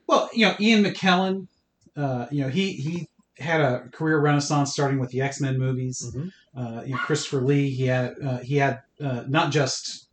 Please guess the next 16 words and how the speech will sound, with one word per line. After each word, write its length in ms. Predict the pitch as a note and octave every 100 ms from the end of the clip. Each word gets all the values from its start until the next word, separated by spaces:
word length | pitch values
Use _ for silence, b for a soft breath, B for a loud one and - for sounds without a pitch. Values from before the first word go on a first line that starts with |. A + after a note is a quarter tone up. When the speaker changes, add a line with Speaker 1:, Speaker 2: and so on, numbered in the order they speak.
| _ -
Speaker 1:
uh, 180 | B2+ -
Star 320 | - - A3+
Wars, 240 | C3+ D3+
but 140 | - C#3
he 140 | C#3
had 260 | C#3 C3 B2
the, 380 | B2+ B2 B2 B2+ C#3+
uh, 40 | B2+
Speaker 2:
The 60 | C3
Lord 180 | C3 C3
of 40 |
the 40 | D3+
Speaker 1:
Lord 120 | D#3
of 40 |
the 40 | D3
Speaker 2:
Rings. 160 | F#3+